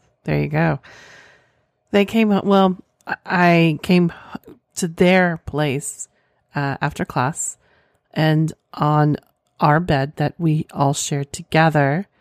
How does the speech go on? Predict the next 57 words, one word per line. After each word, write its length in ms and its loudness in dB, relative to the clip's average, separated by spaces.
because 260 -4
we 80 0
all 280 0
had 400 -6
rooms. 560 0
Like, 360 -6
I 100 -2
had 200 0
my 200 0
own. 360 0
If, 280 -10
when 160 2
I 80 2
wanted 300 2
to 80 0
escape, 460 -2
they 340 2
had 460 -2
their 340 0
each 240 -4
room 160 2
that 120 0
we 140 -2
would 200 -4
be 180 -2
to, 160 -10
I 100 -4
would 100 -4
be 200 0
to 100 -8
each 240 -8
one 260 0
of 80 2
them. 160 4
So 160 -2
I 60 2
would 120 -2
be 120 -4
with 160 -4
one 340 2
in 120 0
one 160 4
room. 200 0
And 140 -2
then, 160 -4
but 120 2
when 180 4
we 60 0
were 120 -4
all 240 4
together, 480 -2
we 120 2
were 100 0
in 80 0
this 160 -2
big 300 -4
room. 260 -2